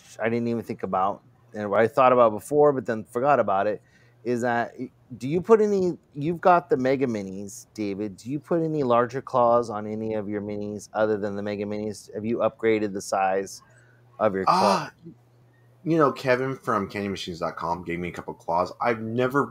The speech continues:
Speaker 2: put 'em on yet. I was going to, and I have 'em, but, uh, 'cause I wanted to try it out, but I've been
Speaker 1: Yeah.
Speaker 2: expanding so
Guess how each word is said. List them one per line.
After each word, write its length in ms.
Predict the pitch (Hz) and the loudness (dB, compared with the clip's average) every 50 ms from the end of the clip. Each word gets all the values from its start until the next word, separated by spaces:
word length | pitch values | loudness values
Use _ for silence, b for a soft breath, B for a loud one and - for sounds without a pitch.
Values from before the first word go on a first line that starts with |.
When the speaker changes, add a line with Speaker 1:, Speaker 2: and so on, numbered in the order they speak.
| 120 | -4
Speaker 2:
put 160 | - 123 117 | -4 -2 0
'em 160 | 110 101 98 98 | 0 0 -2 -2
on 200 | 92 98 104 110 | -2 -2 -2 -2
yet. 240 | 117 123 127 120 - | -2 -2 -4 -4 -4
I 60 | - | -4
was 160 | 98 92 92 - | -4 -2 -4 -4
going 340 | - 92 90 95 110 120 117 | -4 -6 -4 -4 -4 -6 -4
to, 340 | - 147 143 143 156 160 - _ _ _ _ _ _ _ | -4 -2 0 0 0 -2 -6 _ _ _ _ _ _ _
and 100 | 98 98 | 0 2
I 60 | 101 | 2
have 360 | 98 - - 113 123 127 - 98 | 2 4 8 10 10 10 10 8
'em, 200 | 92 92 95 90 | 4 0 0 2
but, 440 | 92 107 104 98 85 - - - - _ _ _ - | 6 6 6 6 6 2 -4 -16 -20 _ _ _ -14
uh, 40 | - | -14
'cause 120 | - - 123 | -8 -4 -2
I 60 | 120 | -2
wanted 300 | 110 117 143 147 123 - | 0 0 -2 -4 -4 -6
to 40 | - | -4
try 220 | - 113 107 101 | 0 0 2 2
it 100 | 98 90 | 2 2
out, 360 | 95 107 101 92 85 82 - | 2 4 4 4 2 0 -2
but 140 | - 92 - - | -6 -8 -6 -6
I've 120 | - - - | -6 -4 0
been 80 | 113 | 0
Speaker 1:
Yeah. 160 | 127 123 107 95 | 2 2 2 0
Speaker 2:
expanding 480 | 87 - - - 95 92 101 101 90 | -4 -8 -8 -6 -6 -4 -4 -4 -4
so 280 | 85 - - - 101 | -4 -4 -4 -4 -4